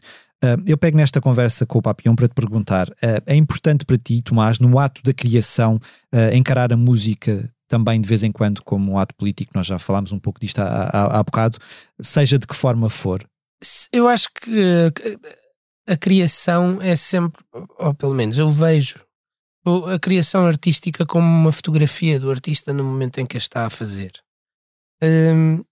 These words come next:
Speaker 2: e, portanto, n-, n-, a-, acaba por representar um bocadinho, pode ser os pensamentos, pode ser o contexto onde, onde a pessoa se insere, eh, o círculo social, ou, eh, a cidade, ou o sistema vigente, político,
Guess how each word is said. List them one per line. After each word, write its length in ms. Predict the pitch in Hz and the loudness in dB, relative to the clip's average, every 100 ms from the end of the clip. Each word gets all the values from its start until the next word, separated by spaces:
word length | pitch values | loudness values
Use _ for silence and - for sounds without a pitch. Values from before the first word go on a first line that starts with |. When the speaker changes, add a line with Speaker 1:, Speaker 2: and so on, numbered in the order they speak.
| _ - | _ -2
Speaker 2:
e, 140 | 180 | -2
portanto, 760 | - 165 185 175 175 185 180 202 233 | 0 -4 0 0 0 -2 -6 -6 -12
n-, 160 | 175 175 | -14 -4
n-, 280 | 180 185 - _ _ _ _ _ _ _ | -4 -4 -8 _ _ _ _ _ _ _
a-, 100 | - - | -12 -10
acaba 400 | 160 - 185 190 | -6 -2 0 2
por 240 | 160 - 190 | 0 2 2
representar 1120 | - 185 - 190 185 185 165 180 175 175 185 214 233 - | 2 -2 0 2 4 2 0 0 2 2 0 -2 -6 -2
um 100 | 185 | -2
bocadinho, 420 | - 180 185 151 | 0 0 2 2
pode 220 | 165 147 | 0 0
ser 180 | - 147 | 0 -2
os 80 | - | -2
pensamentos, 640 | 135 - 226 190 202 - | -4 -2 0 0 -2 -8
pode 260 | - 139 - | -8 -4 -4
ser 300 | 139 127 - _ _ - | -4 -6 -10 _ _ -4
o 100 | 165 | -2
contexto 760 | - 175 143 156 165 - - - - | 0 0 2 0 -2 -6 -10 -20 -6
onde, 240 | 131 135 131 | -4 -2 -4
onde 200 | 131 135 | -6 -6
a 40 | |
pessoa 280 | - 143 139 | -4 -2 0
se 140 | - | 0
insere, 480 | 185 - 170 185 175 - - _ _ - | 0 0 2 2 0 -8 -20 _ _ -2
eh, 160 | 147 | -2
o 180 | 147 165 | 0 0
círculo 540 | 156 - 185 175 - 160 | 0 0 0 0 0 0
social, 760 | - 151 - 160 165 165 156 - | 2 0 0 2 2 2 0 0
ou, 560 | 185 185 180 160 165 | 2 4 4 2 2
eh, 320 | 170 160 160 | 2 2 0
a 40 | 135 | -2
cidade, 600 | - 202 170 180 175 156 | 0 2 2 2 2 -2
ou 720 | 170 151 160 160 147 147 143 151 | -2 0 2 2 0 -4 -6 -6
o 40 | |
sistema 440 | - - 147 147 | -4 -2 -2 0
vigente, 760 | 151 196 165 185 165 - 147 151 | 0 2 4 2 0 -6 -8 -8
político, 500 | - 165 185 160 156 | -4 -2 -2 -4 -8